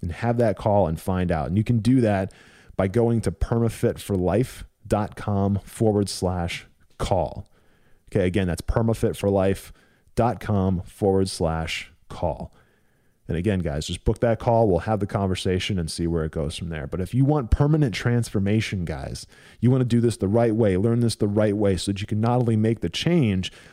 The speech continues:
but keep the results for the rest of your life and have your lifestyle built around that. And do this in a way that's not invasive, and do it in a way that's not something that's gonna require a ton of restriction and crazy, crazy, crazy amounts of willpower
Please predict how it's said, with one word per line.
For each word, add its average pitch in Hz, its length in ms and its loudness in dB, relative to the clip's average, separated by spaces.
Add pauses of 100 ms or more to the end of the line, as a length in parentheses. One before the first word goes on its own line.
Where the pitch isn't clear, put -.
(140)
but 98 180 -2
keep 143 320 -2
the 123 80 0
results 107 440 2
for - 80 -8
the 95 80 -2
rest 107 380 -2
of 95 100 -4
your 95 120 0
life 90 520 -2 (1040)
and 92 100 -4
have 113 220 0
your 117 80 4
lifestyle 104 560 0
built 113 340 0
around 104 360 0
that. 65 240 -8 (960)
And 107 100 -4
do 120 80 4
this 120 160 2
in 110 80 2
a 101 40 4
way 107 160 4
that's 92 180 0
not 104 320 2
invasive, 90 580 -2
and 92 80 -8
do 127 140 2
it 123 80 2
in 117 80 2
a 113 40 2
way 101 220 2
that's 90 200 -2
not 104 340 -2
something 101 260 -4
that's 98 140 -4
gonna 101 100 -2
require 95 460 2
a 92 40 2
ton 104 220 -2
of 90 140 -2
restriction 85 720 -6 (500)
and 101 160 -4
crazy, 117 400 2
crazy, 107 320 0
crazy 104 300 0
amounts 95 240 0
of 87 80 -6
willpower 80 560 -4